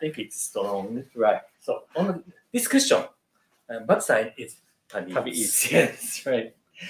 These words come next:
Speaker 2: So yeah, w-, um, what do you guys think? Did, do you guys like it? <laughs> I hope you do.
Speaker 1: Yeah, I think this design is really cute. <laughs>
Speaker 2: Yeah.
Speaker 1: Yeah.
Speaker 2: We,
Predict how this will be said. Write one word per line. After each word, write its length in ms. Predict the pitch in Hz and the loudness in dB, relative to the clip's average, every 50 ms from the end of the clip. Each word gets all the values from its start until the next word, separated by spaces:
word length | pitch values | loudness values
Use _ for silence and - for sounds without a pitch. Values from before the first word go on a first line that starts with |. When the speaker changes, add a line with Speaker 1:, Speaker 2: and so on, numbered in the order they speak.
| - - - | -12 -12 -6
Speaker 2:
So 160 | - - 202 220 | 2 6 8 10
yeah, 200 | 214 190 - - - - - - | 10 10 8 4 -2 -12 -12 -6
w-, 160 | 131 139 170 | 4 4 6
um, 400 | - 180 180 180 175 170 156 - 131 | 10 10 10 10 10 6 2 0 6
what 160 | 135 160 233 285 | 8 10 10 10
do 60 | 294 | 10
you 40 | 254 | 10
guys 540 | 277 277 277 247 190 165 147 - - - - - | 10 10 10 10 10 8 4 2 -4 -6 -8 0
think? 260 | - 247 254 202 131 127 | 2 4 4 4 2 0
Did, 160 | 165 170 - | -2 -2 0
do 60 | 143 | 0
you 60 | 147 | 4
guys 180 | 180 240 233 - | 4 4 4 6
like 240 | - 120 139 143 - | 4 4 4 4 4
it? 300 | 269 302 302 302 302 - 180 - - - - - - - | 2 4 4 2 0 -4 -12 -16 -14 -14 -14 -14 -14 -12
<laughs> 460 | - 131 - _ _ _ _ _ _ - | -16 -18 -18 _ _ _ _ _ _ 2
I 80 | 156 | 4
hope 260 | 185 240 294 254 196 | 6 6 6 4 4
you 120 | 160 139 123 | -2 -4 0
do. 500 | 123 147 151 143 120 110 107 110 113 113 | 2 4 6 8 8 8 8 6 6 2
Speaker 1:
Yeah, 60 | 123 | -2
I 40 | 139 | -6
think 160 | - - 143 135 | -4 -4 0 0
this 240 | 165 170 - - - _ _ _ - | 0 0 -2 -6 -12 _ _ _ -10
design 480 | 135 131 - 131 117 127 143 180 196 - | -6 -4 -2 0 0 2 2 2 2 0
is 200 | 143 - 113 107 | -2 -6 -6 -6
really 380 | 104 117 123 131 127 143 131 120 | -6 -2 -2 0 2 0 0 -2
cute. 520 | - - - 120 - - 120 - - 139 | -2 -6 -4 -4 -4 -4 -8 -12 -12 -14
<laughs> 40 | 135 | -8
Speaker 2:
Yeah. 440 | 117 120 123 117 113 110 107 104 104 107 127 - - - - - | -2 0 2 2 4 4 2 2 2 2 0 0 -2 -6 -6 -4
Speaker 1:
Yeah. 80 | - | 2
Speaker 2:
We, 200 | 143 170 170 - | 4 4 4 2